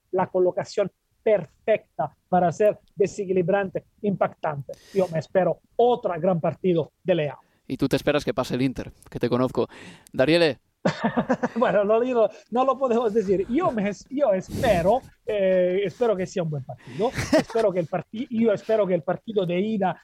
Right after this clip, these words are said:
Speaker 1: sea entretenido y estoy muy feliz que finalmente, después de veinte años,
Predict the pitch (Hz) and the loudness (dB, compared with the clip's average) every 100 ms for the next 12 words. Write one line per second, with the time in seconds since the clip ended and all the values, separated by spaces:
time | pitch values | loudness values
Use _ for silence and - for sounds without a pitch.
0 | _ - - 214 185 160 185 170 247 320 | _ -18 0 2 2 -2 -4 -4 -6 -2
1 | 415 381 - - 180 - 226 190 202 190 | -2 -2 -6 -2 -2 2 2 2 -2 0
2 | 233 240 294 - 320 - _ - 202 202 | 0 0 -4 -8 -12 -12 _ 0 2 2
3 | - _ _ 202 240 269 208 233 254 185 | -4 _ _ 2 2 4 0 2 -2 -2
4 | - 214 196 185 190 202 196 302 175 180 | -2 0 0 0 0 0 -2 -2 -2 -2
5 | 214 226 | -6 -6